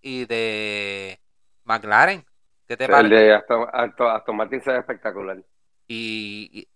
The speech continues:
Speaker 1: en verdad, los dos me encantaron. No sé cuál de los dos me gusta más, porque los dos se ven brutal. Los dos, eh, no estoy seguro, Aston, este, McLaren, pero creo que sí.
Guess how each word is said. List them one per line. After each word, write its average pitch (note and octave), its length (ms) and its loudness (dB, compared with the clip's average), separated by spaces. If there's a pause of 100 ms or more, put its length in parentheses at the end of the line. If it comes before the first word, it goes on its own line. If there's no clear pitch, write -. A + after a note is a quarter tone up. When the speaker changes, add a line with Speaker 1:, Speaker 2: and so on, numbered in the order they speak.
Speaker 1:
en A#2+ 160 -8
verdad, C#3 360 8
los A#2+ 360 -6
dos F3 300 6
me D#3 120 -10
encantaron. C#3+ 840 6
No B2+ 220 4
sé D3+ 240 -2
cuál D#3 220 4
de D#3 80 2
los D3 180 0
dos D3+ 140 0
me D3+ 180 -4
gusta C#3+ 340 -2
más, D#3 260 2 (440)
porque A#2+ 320 -4
los G#2+ 240 -4
dos C#3 340 0 (280)
se A#2+ 420 -4
ven B2+ 240 -2
brutal. D3+ 560 10 (420)
Los A#2 340 0
dos, B2+ 340 4 (480)
eh, C3 300 0
no C#3+ 80 -2
estoy F3 180 -4
seguro, G3 340 0
Aston, - 420 -2
este, C#3 1000 -2
McLaren, C#3 640 2
pero A2 180 -2
creo A#2+ 160 -2
que C#3+ 120 -2
sí. B2+ 340 -8